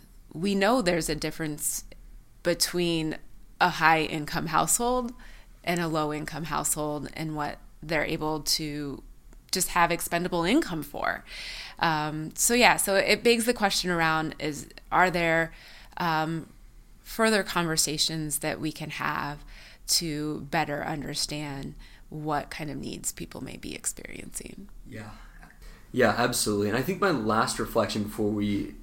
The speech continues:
Speaker 2: kind of switch over is just the other thing I learned from this project is in my classes, when I sit in front of a data set of a million, a million observations,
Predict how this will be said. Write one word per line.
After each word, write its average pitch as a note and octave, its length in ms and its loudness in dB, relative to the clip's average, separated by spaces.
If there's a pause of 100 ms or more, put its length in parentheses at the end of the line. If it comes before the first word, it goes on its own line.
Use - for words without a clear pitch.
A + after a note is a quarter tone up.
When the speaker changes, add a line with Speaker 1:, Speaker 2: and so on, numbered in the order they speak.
Speaker 2:
kind G#2+ 180 -2
of G2+ 40 -2
switch G#2+ 480 -2
over G2+ 540 0 (340)
is A#2 400 4
just A#2 380 0 (500)
the C3+ 200 6
other D3+ 240 8
thing C#3 200 2
I A2+ 60 4
learned G2+ 320 2
from G2+ 140 -6
this F#2 140 -4
project F2 520 -8
is F#2+ 640 -2 (1200)
in D3+ 160 10
my E3+ 140 6
classes, G#2 580 4
when G2+ 100 0
I G2 120 0
sit A2+ 340 2
in A2 140 -4
front G#2+ 180 -2
of F#2+ 80 -4
a F#2+ 60 -4
data F#2 320 -6
set F2 260 0
of F2+ 140 -6
a G2 40 -8
million, F#2 520 -8 (220)
a A2+ 80 0
million F#2+ 380 0
observations, F2 1000 -8